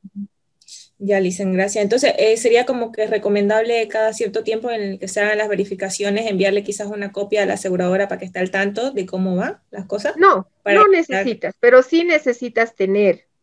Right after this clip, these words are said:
Speaker 2: una, un respaldo de tus mantenimientos, ¿no? Como empresa,
Speaker 1: Respaldo.
Speaker 2: no es que no vas a tener, como empresa siempre vas a tener, no es, "Te juro que le hice mantenimiento", eso no sirve.
Speaker 1: Claro.
Speaker 2: Eh, porque como empresa tienes que tener, te va a decir tus tarjetas de mantenimiento, tus reportes de mantenimiento,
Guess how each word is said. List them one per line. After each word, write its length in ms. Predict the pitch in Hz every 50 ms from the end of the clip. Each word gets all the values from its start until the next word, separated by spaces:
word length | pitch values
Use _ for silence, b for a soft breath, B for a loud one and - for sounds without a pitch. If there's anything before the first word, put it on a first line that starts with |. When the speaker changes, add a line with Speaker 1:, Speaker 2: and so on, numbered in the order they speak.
| _
Speaker 2:
una, 380 | _ 208 208 208 202 196 185 156
un 160 | 208 220 208
respaldo 480 | 202 196 190 - 196 190 196 196 185 185
de 60 | -
tus 220 | - 165 180 180
mantenimientos, 720 | 170 165 165 160 151 156 156 151 143 123 107 160 _ 160 _
¿no? 120 | 247 294 - _ _ _ _ _ _
Como 220 | _ 285 294 302 320
empresa, 440 | 320 320 359 359 370 370 403 370 349
Speaker 1:
Respaldo. 260 | - - 285 285 294
Speaker 2:
no 240 | 302 302 311 311 302
es 180 | 294 294 285 -
que 140 | - 254
no 120 | 240 247 240
vas 200 | 240 226 233 -
a 100 | 214 202
tener, 400 | - 208 202 208 190 170 180 - _
como 200 | - 214 208 220
empresa 460 | 220 220 254 247 262 269 302 269 262
siempre 320 | 269 - 254 247 240 254 220
vas 180 | 202 202 214 214
a 60 | 196
tener, 260 | - 208 202 196 190
no 120 | 202 214
es, 140 | 214 214 214
"Te 100 | - 190
juro 380 | 190 - 262 254 254 247 226 233
que 120 | 220 202
le 120 | 196 202 190
hice 180 | 214 - 214 185
mantenimiento", 720 | 175 165 170 180 175 185 196 214 240 220 170 160 160 147
eso 180 | 151 - 160 170
no 120 | 175 165
sirve. 300 | 175 208 202 175 - -
Speaker 1:
Claro. 220 | 196 185 180 185 185 - _ _ _ _
Speaker 2:
Eh, 160 | - - - -
porque 240 | - 190 190 190 190
como 180 | - 202 202 202
empresa 360 | 214 208 214 233 233 247 226
tienes 240 | 226 214 208 202 202
que 100 | - 190
tener, 280 | 196 214 233 233 214
te 80 | - 190
va 60 | 185
a 40 | 180
decir 320 | 185 190 202 196 196 196
tus 160 | _ 190 190 -
tarjetas 500 | 185 190 202 214 202 185 - 185 180 180
de 80 | 170
mantenimiento, 680 | 175 175 180 180 185 190 196 208 220 226 226 226 220 202
tus 140 | 196 185 180
reportes 400 | 180 170 - 180 180 - 185 185
de 60 | 175 165
mantenimiento, 800 | 175 165 170 - 180 190 190 214 240 240 233 233 220 220 220 220